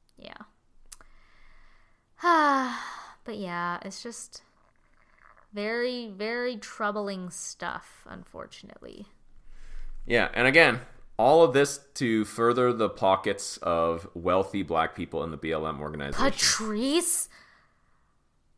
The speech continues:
Speaker 1: I, I think she, like, like, left social media. After, like, Candace went to her house to try to get an interview, and then she just was like, "Oh my gosh, Candace is, like, harassing me outside my own home."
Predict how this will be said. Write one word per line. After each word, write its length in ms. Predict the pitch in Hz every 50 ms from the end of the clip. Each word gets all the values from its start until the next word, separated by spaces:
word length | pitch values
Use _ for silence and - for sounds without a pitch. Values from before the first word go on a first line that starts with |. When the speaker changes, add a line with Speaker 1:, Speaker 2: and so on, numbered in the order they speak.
| _ _ _ _ _ -
Speaker 1:
I, 120 | 208 202 - -
I 120 | - 190 190
think 180 | - 226 247
she, 220 | - - - 330 311
like, 180 | 277 233 190 180 175 - - - _ _ - -
like, 220 | 185 185 180 151
left 300 | 156 156 170 170 165 -
social 340 | - - 185 160 - 190 165
media. 540 | 175 170 - - - - - 65 - 208 - _ _ _ _ _ _ _ _ _ -
After, 340 | 202 202 214 208 - - - -
like, 160 | 220 226 220
Candace 540 | - - 214 202 202 208 214 262 269 - -
went 160 | 226 208 208
to 120 | 220 226 196
her 160 | 208 226 202
house 340 | - 208 185 180 190 190 -
to 100 | - 233
try 200 | - 220 214 202
to 60 | 196
get 160 | 185 202 196
an 120 | 196 190
interview, 720 | - - 165 165 - 202 190 202 226 226 226 226 233 247 247 - _ _ _ _ _ _ _ _ _ _ _ _ _ _ _ _ -
and 200 | 202 196 190 185
then 320 | 185 185 180 175 175 175 175
she 260 | - - - 202 180
just 240 | 180 190 185 - 208
was 160 | 208 202 208
like, 160 | 220 214 -
"Oh 120 | - 381 381
my 120 | 370 359
gosh, 200 | 302 330 339 311
Candace 440 | - - 294 320 294 277 262 269 -
is, 140 | 294 254 -
like, 140 | 262 269 -
harassing 560 | - 330 339 339 302 285 285 - 302 277 254
me 100 | 254 254
outside 320 | 240 240 - 262 262 262
my 140 | 247 247 240
own 140 | 240 247 247
home." 680 | 214 196 262 269 269 254 247 240 233 226 214 196 185